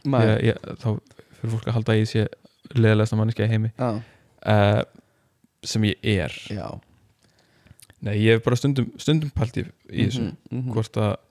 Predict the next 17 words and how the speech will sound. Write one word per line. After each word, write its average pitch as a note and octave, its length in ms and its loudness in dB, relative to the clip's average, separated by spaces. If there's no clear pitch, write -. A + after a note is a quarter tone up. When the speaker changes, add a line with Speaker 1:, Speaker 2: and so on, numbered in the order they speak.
Speaker 1:
Mhm. - 100 -4
Speaker 2:
hvort A2 340 -4
að, G2+ 400 0
eh, G2 380 -2
við A#2 100 -2
séum A2+ 260 2
í G#2+ 60 2
grunninn G#2 400 0
mjög G#2 240 -4
sjálfselskar - 500 -6
verur, - 220 -8
sko. - 200 -18
Speaker 1:
Já, B2 320 0
já, A#2+ 140 0
við B2 280 -2
erum A#2+ 160 -2
það A#2 320 0